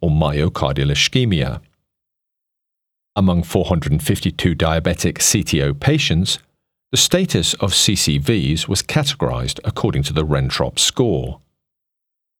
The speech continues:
Serum levels of vasostatin two were significantly different and progressively higher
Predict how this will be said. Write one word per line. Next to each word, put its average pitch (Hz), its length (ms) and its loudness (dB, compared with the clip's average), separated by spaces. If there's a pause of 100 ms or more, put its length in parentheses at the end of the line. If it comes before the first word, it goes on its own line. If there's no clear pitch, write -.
(140)
Serum 85 320 2
levels 80 400 2
of 90 140 -2
vasostatin 80 800 -2
two 117 400 0 (380)
were 139 60 2
significantly 135 800 2
different 69 440 -2
and 92 140 -2
progressively 90 560 0
higher 87 480 0